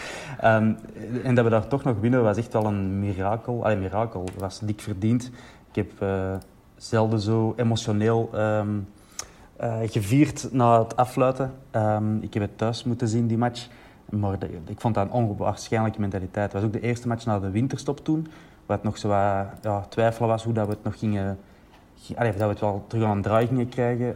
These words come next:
om, eh, play-off één, eh, enfin, eh, om echt mee te doen, eh, naar het einde van de competitie. En, eh, wat die daar hebben gepresteerd was, eh, heel knap. Dus laat ons hopen dat we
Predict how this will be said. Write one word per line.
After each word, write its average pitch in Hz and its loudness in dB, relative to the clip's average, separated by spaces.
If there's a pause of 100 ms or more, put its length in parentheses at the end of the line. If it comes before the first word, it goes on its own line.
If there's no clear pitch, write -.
(140)
om, 104 2
eh, 107 2 (100)
play-off 101 -2
één, 117 0
eh, 113 -2
enfin, 98 -8 (140)
eh, 101 -10 (120)
om 107 -2
echt 110 -4
mee 120 2
te 123 0
doen, 120 2
eh, 113 -2 (1200)
naar 120 6
het 117 2
einde 123 4
van 117 4
de 113 2
competitie. 131 0
En, 110 0
eh, 98 0
wat 98 -4
die 104 -4
daar 101 2
hebben 110 2
gepresteerd 107 -4
was, 101 -4
eh, 92 -12
heel 90 0
knap. - -2 (280)
Dus 98 -10
laat 92 -6
ons 92 -6
hopen 92 -6
dat 95 -4
we 95 -6